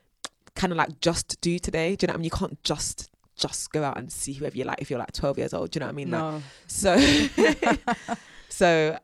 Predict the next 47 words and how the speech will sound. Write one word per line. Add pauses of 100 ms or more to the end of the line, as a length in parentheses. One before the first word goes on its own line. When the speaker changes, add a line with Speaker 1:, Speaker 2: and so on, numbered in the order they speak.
(100)
Speaker 1:
I
love
that.
And
for
me,
it's
like, (1500)
I
don't
know,
like, (400)
f-, (220)
from
going
from
a, (100)
an (100)
island (160)
to
the
world (340)
and
how
influential
Jamaica
is, (640)
incredible
for
me.
Like,
I, (280)
I,
I
love
hearing
them
kind
of
stories,
and
I
can
listen
to
them
ev-,